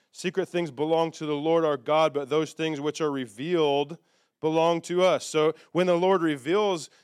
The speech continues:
parts of his kingdom and the mysteries of who he is and his kingdom, he actually is revealing it to you so he can give it to you.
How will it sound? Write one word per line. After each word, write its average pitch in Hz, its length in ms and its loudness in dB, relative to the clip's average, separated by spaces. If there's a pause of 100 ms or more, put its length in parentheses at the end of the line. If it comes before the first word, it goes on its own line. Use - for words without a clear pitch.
(180)
parts 190 280 0
of 170 60 -8
his 151 140 -6
kingdom 170 500 -2
and 147 120 -2
the 151 60 -2
mysteries 165 440 -2
of 135 100 -8
who 170 100 -4
he 156 120 -10
is 170 500 -4 (320)
and 165 160 -2
his 160 100 -6
kingdom, 190 560 -2 (180)
he - 160 -8
actually 202 440 0
is 165 60 -6
revealing 170 600 0
it 196 120 -6
to - 120 -10
you 202 140 -4
so 180 180 -4
he 170 140 -4
can 151 180 -6
give 139 360 -2
it 147 140 -10
to 139 100 -10
you. 110 260 -10